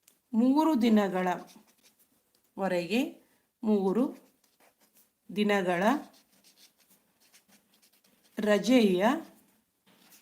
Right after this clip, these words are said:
ಅವಶ್ಯಕತೆ ಇದ್ದು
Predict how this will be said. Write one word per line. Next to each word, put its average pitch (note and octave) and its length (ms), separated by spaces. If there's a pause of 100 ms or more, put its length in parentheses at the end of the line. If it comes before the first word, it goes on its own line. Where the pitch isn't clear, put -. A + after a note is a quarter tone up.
(1800)
ಅವಶ್ಯಕತೆ B3+ 920 (2250)
ಇದ್ದು G3 400